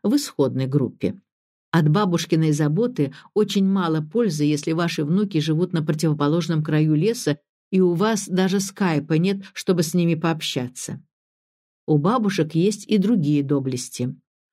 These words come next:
Хоукс подчёркивает, что бабушки делают не только важный материальный вклад в благополучие внуков,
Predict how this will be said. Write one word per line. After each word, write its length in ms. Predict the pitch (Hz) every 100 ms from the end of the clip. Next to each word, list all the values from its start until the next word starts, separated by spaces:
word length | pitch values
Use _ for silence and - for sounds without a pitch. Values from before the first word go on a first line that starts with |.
| _
Хоукс 440 | - 233 269 - -
подчёркивает, 680 | 151 151 214 226 - 151 147
что 180 | - 160
бабушки 560 | 254 233 151 - 175 - -
делают 400 | 170 220 226 196
не 100 | 220
только 360 | 220 349 349 196
важный 400 | 185 156 165 165
материальный 640 | 180 196 202 160 135 143
вклад 400 | 147 170 143 -
в 100 | 131
благополучие 800 | 151 160 151 160 165 147 156 160
внуков, 480 | 170 151 - -